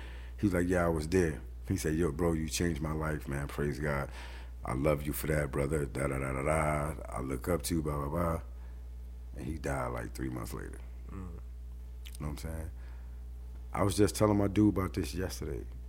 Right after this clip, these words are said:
Speaker 1: I had people from, I had this one dude, shout out Michael Benjamin from Cape Cod, Africa, South Africa, hit me up on Facebook.
Speaker 2: Mm.
Speaker 1: "I heard your music in Africa."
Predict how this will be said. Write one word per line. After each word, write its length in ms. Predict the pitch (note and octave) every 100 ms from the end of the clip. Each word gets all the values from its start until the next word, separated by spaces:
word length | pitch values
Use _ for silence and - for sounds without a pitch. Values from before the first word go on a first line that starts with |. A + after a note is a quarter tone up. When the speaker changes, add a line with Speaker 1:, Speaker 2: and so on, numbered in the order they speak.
| -
Speaker 1:
I 140 | D2 F2
had 180 | E2
people 280 | - - -
from, 280 | D2 C#2 A#1 - - - -
I 100 | -
had 180 | F#2 F2+
this 140 | D#2+
one 260 | C#2+ F2+ F2+
dude, 360 | E2+ D#2+ D2 C2 -
shout 320 | - - E2+
out 240 | E2+ D#2+ D#2 - -
Michael 360 | C#2+ E2 -
Benjamin 580 | D2 E2 D#2 C#2+ C2+ B1 -
from 260 | - C#2 -
Cape 260 | E2+ D#2
Cod, 260 | - D#2 C#2+
Africa, 440 | - C#2 - - -
South 300 | - D2+ C2+
Africa, 260 | B1+ A1+ - - - - - - - -
hit 260 | B2 C3
me 220 | A#2 A#2 G#2
up 200 | F#2 - -
on 140 | - -
Facebook. 520 | E2+ E2 - A1+ G#1 - -
Speaker 2:
Mm. 260 | A2+ G#2+ G#2+ - - -
Speaker 1:
"I 120 | - C#2+
heard 380 | G2+ A2 A2
your 100 | F#2
music 420 | F#2+ G#2 F#2+ - - - - - - - - - - - -
in 100 | - -
Africa." 460 | D3 - - -